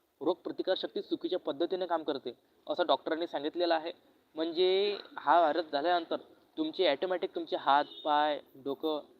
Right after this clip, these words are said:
दुखणार आहे मित्रांनो आणि हा व्हायरस तुम्हाला होणार आहे. याचे लक्षणं म्हणजे हात दुखणे, पाय दुखणे, मान दुखणे, शरीर ठणठण करणे, खोकला येणे, सर्दी येणे, याचे लक्षणं आहे. ठीक आहे, तर हे बघा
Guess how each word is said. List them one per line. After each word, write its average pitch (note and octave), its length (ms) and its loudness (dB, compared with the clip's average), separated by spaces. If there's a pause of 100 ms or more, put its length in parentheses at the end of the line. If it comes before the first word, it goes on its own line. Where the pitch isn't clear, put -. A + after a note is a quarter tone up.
(240)
दुखणार E3 340 0
आहे E3+ 100 2
मित्रांनो E3 380 -4 (420)
आणि D#3+ 500 -2
हा D3+ 140 -2
व्हायरस C#3+ 220 0
तुम्हाला D#3 260 -6
होणार C#3 280 -8
आहे. A2+ 100 -12 (400)
याचे F#3+ 180 0
लक्षणं G3 320 -2
म्हणजे G3+ 340 -8 (200)
हात D#3 160 -2
दुखणे, E3 320 -8
पाय E3 220 -2
दुखणे, E3 280 -4
मान D#3 240 -4
दुखणे, E3+ 340 -6 (320)
शरीर E3 400 -2 (180)
ठणठण D#3 300 -4
करणे, D#3+ 280 -4 (640)
खोकला E3+ 260 2
येणे, E3+ 200 -2
सर्दी D3+ 300 -4
येणे, D#3+ 160 -6 (840)
याचे C3 180 0
लक्षणं D#3 320 -4
आहे. D#3 120 -6 (720)
ठीक E3 140 0
आहे, C#3+ 100 -4 (840)
तर E3+ 380 2
हे D3 120 -2
बघा E3+ 320 0